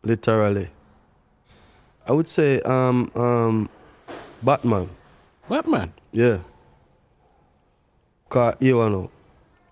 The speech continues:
Speaker 1: Superman can fly, Batman can, he just have money.
Speaker 2: Yeah. <laughs>
Speaker 1: But him train himself, the, the, the, the, the, the, the, the whole persona of him,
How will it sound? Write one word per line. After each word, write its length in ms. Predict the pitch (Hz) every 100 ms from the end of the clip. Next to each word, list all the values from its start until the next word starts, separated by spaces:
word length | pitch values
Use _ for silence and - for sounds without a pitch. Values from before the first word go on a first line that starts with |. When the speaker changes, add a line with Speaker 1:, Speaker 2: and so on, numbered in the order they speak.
| _ _ _ _ _ _ _ _ - _ -
Speaker 1:
Superman 640 | - 175 143 139 131 120
can 240 | 117 127 117
fly, 260 | - 104
Batman 440 | 95 117 107 104 98
can, 140 | 104 113
he 60 |
just 200 | 120 107 -
have 100 | 113
money. 340 | 113 120 101 - _ -
Speaker 2:
Yeah. 300 | 80 73 - - - -
<laughs> 380 | 127 - -
Speaker 1:
But 220 | 110 123 -
him 160 | 120 113
train 640 | - - - 156 120 110
himself, 960 | - 117 - - 131 107 95 - - - _ _ _ _ _ _ _ _ _ _ -
the, 160 | 104 101
the, 200 | 110 101
the, 160 | 107
the, 180 | 95 104
the, 160 | 104 -
the, 280 | 101 101 - -
the, 280 | 104 98 - _ _ _
the 60 | 107
whole 280 | 123 139 123
persona 600 | - 131 131 - 131 120
of 180 | 113 -
him, 300 | 127 113 110